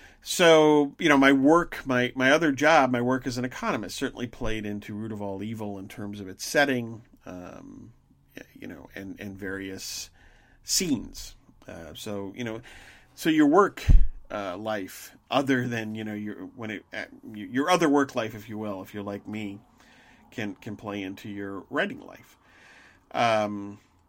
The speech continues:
the third book, An Advent for Religious Liberty, uh, very much dealt, deals with,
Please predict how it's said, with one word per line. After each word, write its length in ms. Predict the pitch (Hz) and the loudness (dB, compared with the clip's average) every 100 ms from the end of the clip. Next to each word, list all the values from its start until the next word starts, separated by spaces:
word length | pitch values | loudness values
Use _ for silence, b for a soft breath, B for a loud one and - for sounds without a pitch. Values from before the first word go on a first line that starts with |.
| - | -16
the 80 | |
third 260 | 120 190 202 | -2 2 4
book, 220 | 165 156 | 4 4
An 60 | 143 | 4
Advent 440 | 139 143 143 139 | 2 4 0 -2
for 140 | - 139 | -2 0
Religious 420 | 135 139 143 131 | 2 2 0 -2
Liberty, 440 | 143 196 127 92 - _ _ _ _ - | -2 -2 -6 -10 -18 _ _ _ _ -12
uh, 500 | 107 98 95 87 92 | -10 -8 -8 -10 -12
very 300 | 107 131 131 | -4 0 0
much 440 | 127 123 - - | 0 -4 -8 -6
dealt, 460 | 120 120 113 - 123 | -4 -2 -4 -14 -6
deals 360 | 131 127 127 | -2 -2 -4
with, 480 | 117 120 123 - - | -6 -6 -6 -8 -4